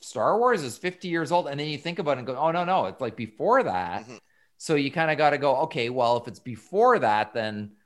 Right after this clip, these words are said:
Speaker 1: what is it?" And it's like, "Well, could we have something from, uh, from the, or from the origin of Lucasfilm?" That's what I was kinda hoping for,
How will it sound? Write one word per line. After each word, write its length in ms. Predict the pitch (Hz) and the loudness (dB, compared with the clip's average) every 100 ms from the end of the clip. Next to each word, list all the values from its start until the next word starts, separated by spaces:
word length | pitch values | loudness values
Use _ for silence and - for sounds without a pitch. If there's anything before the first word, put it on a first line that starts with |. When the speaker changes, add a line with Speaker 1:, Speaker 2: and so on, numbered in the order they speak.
| _ | _
Speaker 1:
what 280 | 113 131 123 | -2 0 2
is 260 | 180 247 147 | 0 0 0
it?" 300 | 104 113 - | 0 0 -4
And 100 | 131 | -6
it's 120 | 135 139 | -6 -6
like, 160 | 123 - | -10 -10
"Well, 140 | 123 | -12
could 200 | 110 220 | -8 -8
we 100 | 247 | -4
have 140 | 240 190 | -4 -2
something 560 | 165 165 170 160 151 147 _ _ _ _ _ _ - - | -6 -6 -4 -4 -4 -12 _ _ _ _ _ _ -20 -2
from, 580 | 160 165 175 165 160 160 _ - - - | 4 4 4 -4 -8 -12 _ -20 -18 -6
uh, 300 | 127 123 120 - - | -2 0 -2 -6 -4
from 220 | 135 135 | -4 -2
the, 520 | 139 135 135 139 123 - - | -4 -2 -2 -4 -8 -12 -4
or 280 | 151 160 - | -2 -2 -6
from 160 | 151 143 | -6 -6
the 120 | 143 | -8
origin 640 | - 151 254 302 131 113 | 0 4 4 2 0 -2
of 100 | 98 | -2
Lucasfilm?" 680 | 95 104 104 95 - 92 85 | -6 -8 -8 -10 -8 -8 -4
That's 200 | 135 208 | -4 -2
what 80 | 180 | 0
I 80 | 165 | 0
was 120 | 165 | 0
kinda 240 | 147 117 | -4 -4
hoping 420 | 92 127 - 92 87 | -4 -6 -8 -10 -8
for, 180 | 85 | -6